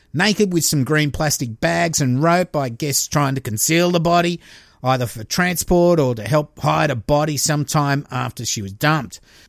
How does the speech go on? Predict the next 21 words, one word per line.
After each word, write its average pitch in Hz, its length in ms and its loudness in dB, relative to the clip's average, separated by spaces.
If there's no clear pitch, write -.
Now, 190 460 -2
as - 180 0
we 175 140 2
all 208 140 4
know 196 180 4
in 196 80 4
true 202 240 2
crime, 175 680 0
police 180 440 0
will 151 180 0
look 151 380 2
for 143 180 -2
who's 185 380 2
seen 190 340 0
the 151 60 2
victim 139 440 0
last, 180 480 0
who 117 220 0
discovers 175 600 2
the 165 80 -2
body, 185 480 2